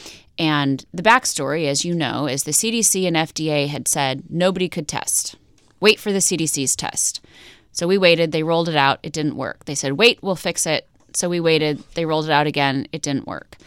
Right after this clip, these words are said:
And so the United States missed that critical two-month window of containment. Without testing, there's no way you can contain a threat 'cause you can't find it. So by the time they opened the floodgates that any microbiology lab could test, the problem was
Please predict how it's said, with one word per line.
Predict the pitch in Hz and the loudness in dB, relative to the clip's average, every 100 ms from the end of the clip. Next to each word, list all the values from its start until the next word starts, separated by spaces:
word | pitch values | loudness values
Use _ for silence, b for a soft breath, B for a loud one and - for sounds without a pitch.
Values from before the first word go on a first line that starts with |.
| B B B B - | B B B B 0
And | 165 156 | 0 2
so | 175 156 151 - | 4 4 4 0
the | 165 | -4
United | 175 170 208 220 | 0 2 0 0
States | - 180 175 - 165 | 0 0 0 -2 0
missed | 160 165 - - | 0 2 0 0
that | 143 - | -4 -4
critical | - - 185 180 - 156 143 135 - _ | -16 -6 -4 -4 -6 -4 -4 -4 -10 _
two-month | - 170 147 135 - | -4 0 0 -2 -2
window | 147 139 160 202 220 226 b b b _ | -2 0 2 0 -2 -6 b b b _
of | 156 151 | -2 -2
containment. | - 165 151 151 135 - - _ | -6 -4 -2 0 -2 -4 -10 _
Without | 160 175 190 - | -4 2 2 2
testing, | - 175 - 165 160 | -2 0 0 -2 -2
there's | 135 - | -4 -2
no | 156 170 | 0 2
way | 175 151 | 4 2
you | 147 139 | 2 0
can | - 151 | -4 -8
contain | 147 139 143 120 | -6 -8 -6 -8
a | 139 | -6
threat | - 233 - | 0 0 0
'cause | 170 151 | -8 -8
you | |
can't | - 139 - | -6 -6 -6
find | - 151 113 | -4 -4 -4
it. | - _ B B B B B | -10 _ B B B B B
So | - 208 180 _ _ | 4 4 4 _ _
by | 196 196 | 4 4
the | 190 | 2
time | - 269 311 | 0 4 4
they | 220 | 4
opened | 202 180 | 0 -4
the | |
floodgates | - 175 180 147 123 127 | -2 -2 -2 -2 -4 -4
that | - 156 | -4 0
any | 156 151 | 2 2
microbiology | 143 143 147 139 139 139 139 | 0 -2 -2 0 0 -2 -4
lab | 135 127 - | -4 -4 -6
could | - | -12
test, | - 285 165 139 - | -4 -2 0 -2 -2
the | 170 | -6
problem | - 175 214 190 156 | -2 0 0 0 0
was | 143 143 | 0 0